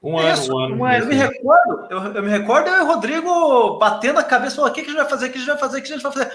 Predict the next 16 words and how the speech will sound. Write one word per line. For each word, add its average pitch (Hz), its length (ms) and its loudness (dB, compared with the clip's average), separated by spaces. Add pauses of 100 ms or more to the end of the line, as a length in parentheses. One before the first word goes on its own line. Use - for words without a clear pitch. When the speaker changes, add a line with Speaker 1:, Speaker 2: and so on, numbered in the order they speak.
(220)
Speaker 2:
Vamos 415 180 -4
fazer 240 220 4
um, 208 260 -2 (300)
uma 175 320 0
live? 214 680 2 (260)
Pô, 320 140 2
mas 175 240 -2
live, 269 340 4
esse - 140 -2
negócio 240 280 0
de 214 40 -6
live 285 300 0
tá 277 100 0
assim, 285 300 -6
tá 240 100 -2
assado." 294 320 0